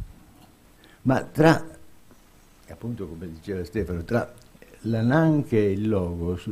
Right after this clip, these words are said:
c'è, c'è, c'è tutto uno spazio necessario dell'illusione, della speranza,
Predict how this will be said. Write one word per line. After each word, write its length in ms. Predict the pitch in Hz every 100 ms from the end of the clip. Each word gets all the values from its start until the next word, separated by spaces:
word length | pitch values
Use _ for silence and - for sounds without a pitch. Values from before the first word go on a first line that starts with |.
| 95
c'è, 160 | - -
c'è, 240 | 85 - -
c'è 220 | - 120
tutto 240 | 160 160
uno 120 | 147
spazio 420 | 123 - 113 95 104
necessario 640 | 92 98 - 117 123 95
dell'illusione, 680 | 78 85 82 76 - 80 69 - - - - - - - -
della 200 | 92 87
speranza, 580 | 82 - 95 101 95 85